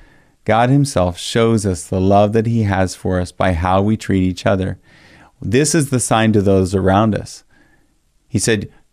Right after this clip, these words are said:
"You will be known by how you love each other." So this ha-, happens as we serve each other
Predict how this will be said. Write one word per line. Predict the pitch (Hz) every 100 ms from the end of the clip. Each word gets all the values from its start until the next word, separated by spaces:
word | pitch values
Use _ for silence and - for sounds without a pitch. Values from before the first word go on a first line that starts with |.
| _ -
"You | 107
will | 123
be | 120 131
known | 127 143 147 95
by | 92
how | 92
you | 95 98
love | 95 101 104
each | 110 104
other." | 131 127 127 101 _ _ _ _ _ -
So | -
this | 139 202 202
ha-, | 143 -
happens | 110 131 139 110 98
as | 101 110
we | 113
serve | - 180 190
each | 117 -
other | 87 85